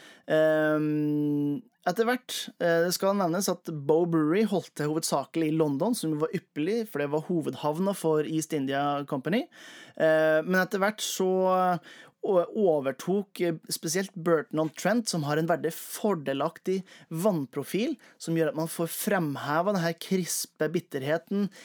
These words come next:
i ølet, ikke noe u-, eh, urenheter, og man får enda mer aroma spesielt da, ut av, eh, bryggeprosessen. Og det ble etter hvert Burton on Trent såpass kjent for at, eh, det ølet som begynte å bli sendt nedover, eh,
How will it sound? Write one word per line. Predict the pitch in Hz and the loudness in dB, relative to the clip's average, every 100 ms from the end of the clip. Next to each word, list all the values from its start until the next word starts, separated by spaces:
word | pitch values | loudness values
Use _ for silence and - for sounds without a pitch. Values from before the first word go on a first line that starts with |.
| - | -8
i | 165 170 | -4 0
ølet, | 165 139 165 254 233 233 | 2 2 2 2 0 -2
ikke | - | -2
noe | 165 - | -2 0
u-, | 185 156 143 143 | -2 0 0 0
eh, | 139 139 - | 0 -2 -2
urenheter, | 180 151 135 120 147 156 226 262 - - - | -2 0 -2 -2 -4 0 0 0 -6 -18 -6
og | |
man | 156 156 | -2 0
får | 180 - | -2 0
enda | 208 160 139 151 | 0 0 0 0
mer | 170 151 170 | 0 0 0
aroma | 156 170 160 135 127 175 | 0 2 0 0 -2 -4
spesielt | - 143 143 180 - | -4 -4 -2 -2 -4
da, | - - | -6 -4
ut | 156 170 - | -2 -2 -4
av, | - 135 143 143 | -2 0 0 0
eh, | 147 139 - - | -2 -2 -12 -4
bryggeprosessen. | - 170 139 127 131 151 160 - - - - - | 0 2 0 -4 -4 -2 -4 -6 -10 -14 -16 -4
Og | 147 | 0
det | 180 | 4
ble | 214 | 2
etter | 190 185 | 2 -2
hvert | 196 175 | -2 0
Burton | 175 160 - 165 | 2 2 2 -2
on | 170 | -2
Trent | - 214 220 | -2 -2 -2
såpass | - - 165 175 - | -8 -6 -6 -6 -4
kjent | 156 156 | -4 -4
for | - 262 311 - - - | -2 -2 -2 -12 -20 -6
at, | 175 165 _ 180 | -4 -4 _ 4
eh, | 165 165 165 160 139 _ _ - | 6 4 4 0 -2 _ _ -4
det | 180 - | -2 0
ølet | 156 156 | 2 0
som | 196 196 | 0 -2
begynte | 175 160 - 170 | 0 -2 0 -2
å | 175 170 | 2 0
bli | 156 160 160 | 2 0 0
sendt | - 165 170 - | -2 -4 -6 -2
nedover, | 170 165 147 147 160 156 160 | 0 2 2 0 2 2 2
eh, | 160 156 160 | 4 2 2